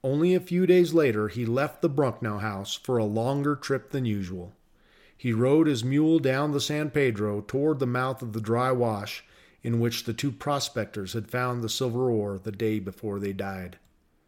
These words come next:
And the luck that guides a man's steps towards good or ill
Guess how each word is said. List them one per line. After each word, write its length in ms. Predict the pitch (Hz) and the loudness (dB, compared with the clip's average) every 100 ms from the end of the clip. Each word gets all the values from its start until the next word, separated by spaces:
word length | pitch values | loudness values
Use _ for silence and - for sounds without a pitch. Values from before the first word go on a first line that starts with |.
| _ _ _ _ _ _ _ _ _ _ | _ _ _ _ _ _ _ _ _ _
And 160 | 123 | -4
the 80 | 120 | -2
luck 420 | 120 139 185 185 | 0 2 2 0
that 180 | - 135 | -8 -4
guides 340 | 131 156 165 135 | 0 2 2 0
a 60 | |
man's 380 | 147 156 160 156 | -2 -2 -2 -4
steps 560 | - - 156 - - - | -2 0 0 -2 -8 -8
towards 380 | - 123 104 | -4 -2 -2
good 360 | 95 110 135 147 | -2 2 6 6
or 200 | 156 156 | 6 6
ill 380 | 165 110 92 | 6 4 0